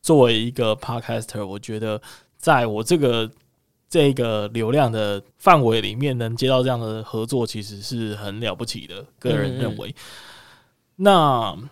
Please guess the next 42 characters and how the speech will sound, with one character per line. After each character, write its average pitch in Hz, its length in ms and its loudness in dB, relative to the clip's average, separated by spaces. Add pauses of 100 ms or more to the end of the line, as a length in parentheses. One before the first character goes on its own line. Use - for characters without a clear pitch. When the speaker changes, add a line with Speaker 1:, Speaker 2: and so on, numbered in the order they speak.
(300)
Speaker 1:
但 190 180 6
是 185 160 2
呢， 113 200 4
就 156 160 0
是 143 160 -2
因 139 140 0
为 123 360 4
量 143 280 0
大 113 320 -2
了， 92 160 -14
然 117 120 -10
后 127 200 -4
我 113 180 -4
开 160 220 0
始 131 120 -4
对 127 240 2
于 113 140 -4
那 120 280 -4
个 87 440 -12 (560)
广 113 260 -4
告 127 360 4
的 98 340 -6 (600)
进 165 240 0
来 107 200 -4
的 113 140 -8
量 120 340 0
呢， 101 220 -14 (220)
其 120 200 -4
实 123 60 -2
是 123 440 -4
有 117 200 -2
一 143 60 2
点 113 260 -2
渴 110 200 -4
望 117 320 0
再 117 220 0
更 110 260 -2
多， 104 280 -4 (480)
那 160 100 -2
导 113 220 0
致 139 240 0
说 120 540 2